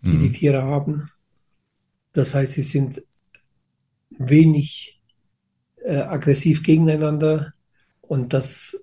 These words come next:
Speaker 1: führt auch dazu, dass die, die körperlichen Schäden, die sie sich dann zuführen können, wir, äh, haben jetzt zunehmend behornte Kühe, weil wir eine Demeter-Landwirtschaft betreiben. Das heißt, unsere Kühe,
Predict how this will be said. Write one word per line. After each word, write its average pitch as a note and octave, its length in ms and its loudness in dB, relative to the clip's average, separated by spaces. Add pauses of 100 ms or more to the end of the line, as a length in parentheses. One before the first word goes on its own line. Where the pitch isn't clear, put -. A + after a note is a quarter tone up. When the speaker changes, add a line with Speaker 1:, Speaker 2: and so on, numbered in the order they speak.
Speaker 1:
führt D3+ 260 0
auch B2+ 120 -2
dazu, C#3 360 -4
dass C3+ 360 -6
die, C3 600 -8
die C#3 380 -10
körperlichen C#3+ 540 0
Schäden, D#3 420 0
die B2 120 -8
sie A#2+ 120 -10
sich - 160 -14
dann C#3 180 -2
zuführen C3 420 -2
können, A#2+ 340 -6
wir, B2 360 -4 (420)
äh, C3 240 0
haben C3 260 0
jetzt D3 240 4
zunehmend D3 480 6
behornte C#3+ 420 2
Kühe, E3 320 0
weil C3+ 220 0
wir C3 420 0 (340)
eine C#3+ 120 4
Demeter-Landwirtschaft D#3 1000 4
betreiben. D3 500 0
Das C#3 200 -6
heißt, C3 300 -4
unsere D3 340 0
Kühe, C#3 380 2